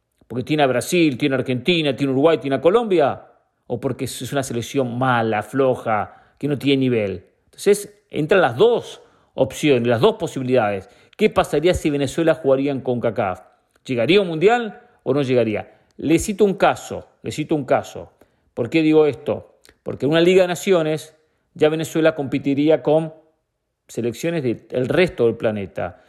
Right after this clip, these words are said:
Y si llega a la A, o si juega en la B, o si juega en la C, dependería de los resultados a nivel mundial,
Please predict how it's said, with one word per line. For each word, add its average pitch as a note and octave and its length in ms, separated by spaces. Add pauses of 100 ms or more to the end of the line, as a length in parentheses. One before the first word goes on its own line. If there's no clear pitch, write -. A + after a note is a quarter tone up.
Y D3+ 120
si C3 180
llega F3+ 260
a D#3+ 60
la E3 220
A, D#3+ 280
o - 80
si A#2+ 160
juega F3 360
en D#3+ 40
la D#3 100
B, F3 160
o D3+ 60
si - 120
juega F3+ 240
en F3 40
la F3+ 80
C, F#3+ 480
dependería G#3+ 800 (480)
de D3 80
los C#3 80
resultados D3+ 480
a C3+ 40
nivel B2+ 300
mundial, B2+ 600